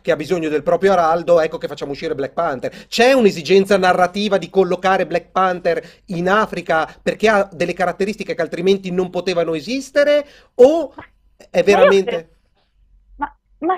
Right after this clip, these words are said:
Speaker 2: sì, voglio dire, non, non, non, ma perché? Non,
Speaker 1: Non
Speaker 2: non
Speaker 1: l'ho visto, eh,
Speaker 2: capisco.
Speaker 1: è una pura domanda, non c'è,
Speaker 2: No,
Speaker 1: non c'è
Speaker 2: no,
Speaker 1: la
Speaker 2: no,
Speaker 1: risposta
Speaker 2: no,
Speaker 1: nella
Speaker 2: no, no,
Speaker 1: domanda.
Speaker 2: no, sì,
Speaker 1: Non
Speaker 2: non,
Speaker 1: ti
Speaker 2: non
Speaker 1: stupire.
Speaker 2: capisco perché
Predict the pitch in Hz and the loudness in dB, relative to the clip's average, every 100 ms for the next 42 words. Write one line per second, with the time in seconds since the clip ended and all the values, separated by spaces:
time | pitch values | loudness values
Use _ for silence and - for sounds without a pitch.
0 | - - 494 277 220 226 240 240 214 233 | -4 2 4 4 4 4 4 4 2 4
1 | 254 262 269 277 285 285 277 285 285 320 | 4 4 4 4 4 4 4 4 4 2
2 | 330 - 392 233 240 247 254 277 320 359 | 0 4 4 4 2 2 0 2 4 6
3 | 277 - - 190 - 160 151 156 190 185 | 6 6 6 6 6 4 2 0 2 2
4 | 139 202 143 151 160 - 220 220 240 - | 4 2 2 0 -2 -2 -2 0 6 8
5 | 403 233 202 196 - 175 202 190 202 202 | 10 8 8 6 6 6 6 6 6 6
6 | 415 330 - 392 330 - 392 277 294 294 | 4 4 2 2 0 -4 -6 -4 -4 -2
7 | 330 - - 202 208 - 262 247 247 233 | -4 -4 -2 -2 -2 -4 -2 -2 -2 -8
8 | - | -4